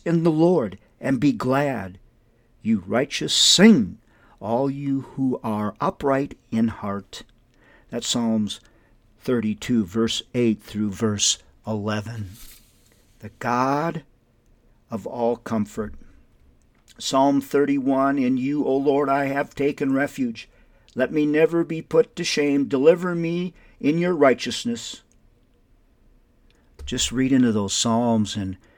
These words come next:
and Proverbs today, and it'll bring you comfort. And shut out the nothing noise.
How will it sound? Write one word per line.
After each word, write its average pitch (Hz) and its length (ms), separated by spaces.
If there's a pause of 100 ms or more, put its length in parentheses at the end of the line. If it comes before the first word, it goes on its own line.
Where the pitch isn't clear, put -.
(340)
and 101 420
Proverbs 110 720
today, 104 320
and 104 80
it'll 104 140
bring 123 340
you 123 300 (100)
comfort. 113 520
And 104 180
shut 139 280
out 156 300
the 123 80
nothing 131 480
noise. 110 720